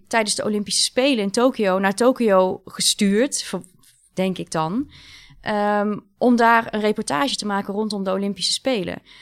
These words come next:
Ik zag die reportage en in één keer kreeg hij in beeld, was hij correspondent Oost-Azië. En toen dacht ik, "Ja, maar wacht eens even. Hij is juist zo goed omdat hij zo gefocust is, gespecialiseerd in China. Dan kan,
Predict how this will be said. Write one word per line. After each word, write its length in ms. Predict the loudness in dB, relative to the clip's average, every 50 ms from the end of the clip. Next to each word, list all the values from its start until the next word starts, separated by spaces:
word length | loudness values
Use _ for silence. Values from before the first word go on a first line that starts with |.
| -20 -20 -20 -20 _ _
Ik 160 | -8 -4 0
zag 180 | 0 0 0 0
die 120 | -2 -2 -2
reportage 600 | -2 -2 -4 -4 -2 -2 0 0 0 0 -2 -2
en 60 | -2
in 100 | 0 0
één 160 | 2 0 0
keer 340 | 0 0 -2 -2 -2 -4 -6
kreeg 320 | -8 -6 -4 -4 -2 -2
hij 440 | -2 -2 -2 0 0 -2 -4 -6 -12 _ _ _ _ _ _ _ _ _ _
in 180 | -2 -2 0 2
beeld, 260 | 4 4 4 4 2
was 200 | 0 -2 -2 0
hij 260 | 0 0 0 -2 -2
correspondent 920 | -2 -2 -2 0 -2 -2 -4 -4 -2 0 2 2 2 2 0 0 -2 -6 -6 _ _ _ _ _
Oost-Azië. 1000 | 2 2 2 4 2 2 0 0 0 2 2 4 4 2 0 -2 -2 -4 -6 -8 -10 -12 _ _ _ _ _ _ _ _ _ _ _ _
En 160 | -8 -6 -4 -2
toen 140 | -2 0 2
dacht 240 | 2 2 0 -2 -6
ik, 100 | -6 -4
"Ja, 120 | -4 -4
maar 140 | -2 -2 -2
wacht 240 | -2 -4 -4 -6 -6
eens 120 | -6 -4
even. 600 | -4 -4 -4 -6 -6 -6 -6 -6 -6 -8 -12 -16 _ _ _ _ _ _ _ _ _ _ _ _ _ _
Hij 320 | -12 -6 -2 -2 -2 0
is 100 | -2 -2
juist 240 | 0 0 0 0 -2
zo 100 | -4 -6
goed 240 | -4 -4 -4 -4 -2
omdat 280 | -2 -2 -2 -2 -4 -4
hij 240 | -4 -2 -2 -2
zo 540 | -2 -2 -4 -6 -6 -4 -2 -2 -2 -2 -2
gefocust 680 | -6 -10 -16 -18 -6 -2 0 0 0 -2 -4 -6 -6 -4
is, 300 | -4 -4 -4 -4 -6 -8 -10
gespecialiseerd 840 | -8 -8 -6 -4 -2 -2 -2 -2 -4 -4 -2 -2 0 0 -2 -2
in 260 | -4 -4 -4 -4 -4 -6
China. 480 | -6 -6 -4 -2 -2 0 0 -2 -2 -2
Dan 260 | -2 -2 -2 -2 -2
kan, 340 | 0 0 0 0 -2 -4